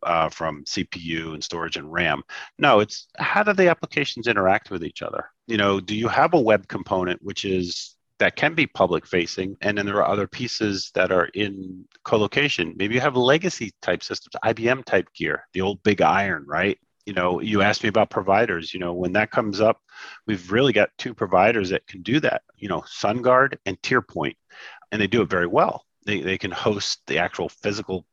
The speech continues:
big hunk iron that the customer has, or they can put up a virtual instance of that for them.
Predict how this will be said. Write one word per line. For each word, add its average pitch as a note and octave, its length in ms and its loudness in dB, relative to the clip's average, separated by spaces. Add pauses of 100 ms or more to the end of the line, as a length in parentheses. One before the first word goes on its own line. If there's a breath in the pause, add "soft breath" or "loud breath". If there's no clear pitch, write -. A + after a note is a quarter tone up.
(680)
big A2+ 180 -2
hunk A2 300 -2
iron A2 400 0
that G2+ 160 -4
the F2+ 100 -4
customer G2+ 400 -4
has, G#3 460 0
or B2 100 -2
they B2 80 2
can - 160 -14
put C3+ 100 2
up B2+ 120 0
a G#2+ 60 -2
virtual F#2 640 -2 (280 soft breath)
instance - 500 -8
of - 240 -10
that D#2 240 -2
for D#2 280 -6
them. - 180 -6